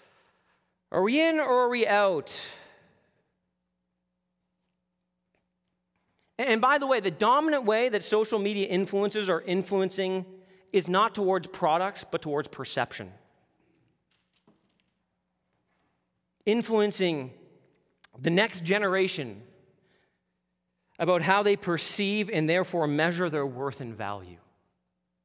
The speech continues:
Constantly pointing towards the superficial, how we look, what we watch,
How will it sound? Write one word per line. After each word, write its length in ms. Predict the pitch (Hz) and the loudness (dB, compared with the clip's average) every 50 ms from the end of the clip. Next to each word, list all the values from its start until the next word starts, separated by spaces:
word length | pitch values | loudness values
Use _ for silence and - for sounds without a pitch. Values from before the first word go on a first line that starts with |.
| _ _ _ _ _ _ _ _ _ _ _ _ _ _ _ _ _ _ _ _ _ _ _ _ _ _ _ _ _ _ _ _ - | _ _ _ _ _ _ _ _ _ _ _ _ _ _ _ _ _ _ _ _ _ _ _ _ _ _ _ _ _ _ _ _ -14
Constantly 600 | - - 185 196 214 214 - - 220 208 185 175 | -8 -2 2 2 2 2 0 -4 -2 0 0 -2
pointing 580 | 175 - 175 175 175 160 156 147 139 127 117 - - - - - _ _ _ _ _ _ _ _ _ _ _ _ _ _ - | 0 0 0 0 0 0 -2 -4 -4 -6 -8 -12 -18 -20 -20 -20 _ _ _ _ _ _ _ _ _ _ _ _ _ _ -8
towards 340 | - 165 170 170 175 165 139 | -2 0 2 2 2 0 -2
the 80 | 151 | -4
superficial, 800 | 139 - 190 185 - 170 - - - 151 127 - 139 110 98 104 - - _ _ _ _ _ | -6 -4 -4 -4 -4 -6 -8 -6 -8 -8 -6 -6 -8 -8 -8 -12 -20 -20 _ _ _ _ _
how 200 | - - 170 170 | -8 -4 -2 -2
we 140 | 170 165 165 | 0 0 0
look, 380 | 147 143 151 147 143 - - - - - - - _ _ _ _ _ _ _ _ _ _ _ _ _ _ _ _ _ _ _ _ _ - _ | 0 0 -2 -2 -2 -4 -10 -20 -20 -20 -20 -20 _ _ _ _ _ _ _ _ _ _ _ _ _ _ _ _ _ _ _ _ _ -20 _
what 180 | - 135 156 160 | -6 -6 -4 -2
we 120 | 170 180 | 0 -2
watch, 640 | 147 135 147 160 165 147 117 - - - - - - | 0 0 0 0 0 0 -2 -4 -10 -14 -14 -14 -16